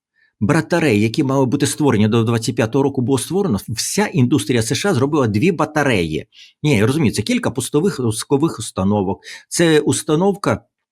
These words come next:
захисту, наведення, там все, електростанції живлення. Це ціла серія, це такий собі маленький, е, набір, ну, така маленька автоколона, в якій все є, плюс кілька пускових установок для томагавків.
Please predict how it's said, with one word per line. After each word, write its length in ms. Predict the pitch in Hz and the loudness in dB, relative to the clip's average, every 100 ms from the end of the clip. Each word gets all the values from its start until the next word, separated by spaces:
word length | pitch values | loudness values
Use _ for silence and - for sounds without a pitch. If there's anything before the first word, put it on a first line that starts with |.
| _ _ - | _ _ -4
захисту, 600 | 110 101 107 90 82 - 123 | -2 0 0 -2 -6 0 2
наведення, 680 | 160 113 123 107 101 104 | 2 2 2 0 0 0
там 200 | 110 180 | 0 -2
все, 340 | 180 - 160 131 | -2 -2 0 2
електростанції 920 | 120 143 - - - 160 160 143 170 | 2 0 -2 -6 -4 -4 -4 -2 0
живлення. 480 | 117 139 143 131 120 - - | 0 0 0 0 -2 -8 -16
Це 320 | - 254 262 196 | -2 2 2 2
ціла 400 | - 262 277 202 | 0 0 2 0
серія, 600 | - 170 220 214 190 143 | -2 0 0 2 0 -2
це 260 | - 135 | -2 -4
такий 280 | 104 120 208 | -4 -4 -6
собі 200 | - 113 | -2 -2
маленький, 680 | 95 110 202 226 226 196 - - - - | 0 2 2 0 -2 -4 -4 -18 -18 -4
е, 300 | 110 104 98 | 0 2 2
набір, 460 | 104 113 180 196 92 | 2 2 2 2 -2
ну, 180 | 92 160 | -4 -4
така 220 | 110 - | -6 -4
маленька 400 | 107 120 170 - - | -2 0 -2 -4 -8
автоколона, 680 | 113 113 113 110 95 71 80 | -6 -4 0 2 2 -2 -4
в 20 | |
якій 260 | 101 107 143 | -6 -2 -4
все 280 | - - | -4 0
є, 200 | 139 226 | 0 0
плюс 360 | - - 180 - | -2 -2 -4 -4
кілька 340 | - 180 196 | -2 -2 -2
пускових 500 | - 117 117 127 151 | -8 -6 -2 0 0
установок 500 | 120 - 104 139 131 | -4 -2 0 0 0
для 100 | 95 | -4
томагавків. 640 | 107 107 101 87 - 82 | -4 -2 -2 -2 -6 -12